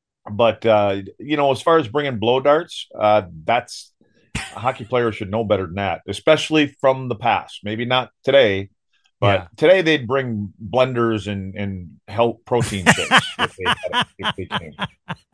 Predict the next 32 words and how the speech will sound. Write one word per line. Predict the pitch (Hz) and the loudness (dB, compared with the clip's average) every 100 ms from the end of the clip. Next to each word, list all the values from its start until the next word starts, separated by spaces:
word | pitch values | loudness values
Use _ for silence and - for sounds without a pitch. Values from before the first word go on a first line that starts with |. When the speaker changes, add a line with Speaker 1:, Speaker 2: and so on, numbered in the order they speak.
| - _ | -20 _
Speaker 1:
You | 117 120 | -8 -2
can | 120 113 | -2 -2
see | 135 107 | -2 -2
we, | 131 101 | -2 -4
we | 117 135 | -6 -6
bring | 120 127 113 | -2 -2 -2
blow | 87 113 123 | 0 2 4
darts | 113 113 110 - 101 | 6 6 4 -2 -8
and, | 90 87 87 | -8 -12 -12
you | 101 104 | -6 -6
know, | 85 80 - _ - 220 | -6 -10 -16 _ -6 -4
things | 113 101 | -2 -2
like | 98 85 | -2 -2
that. | 87 - _ - | -6 -8 _ -6
Speaker 2:
<laughs> | 101 131 | -4 -2
Yeah, | 143 135 | 0 0
different, | 113 143 151 147 - | 0 -2 -2 -4 -4
uh, | 143 139 123 - _ _ 95 - | -4 -2 -6 -10 _ _ -20 -12
different | 123 156 180 165 | -4 -2 -2 0
Speaker 1:
Different | 180 175 170 127 | 2 2 2 2
Speaker 2:
times. | |
Speaker 1:
time. | 123 90 - _ | 2 2 -6 _
Speaker 2:
Yeah, | 123 156 165 135 | -6 -4 -4 -2
absolutely. | 156 139 151 160 151 120 | -2 -2 0 -2 -2 -4
So | 101 135 | 0 0
you | 117 165 | 2 2
were | 208 170 | 4 2
Hitch | 127 147 151 - - | 2 2 -2 -10 -4
and | 127 110 | -4 -2
she | 147 | -2
was | 131 120 | -4 -4
Gainey, | 123 113 95 | -4 -4 -6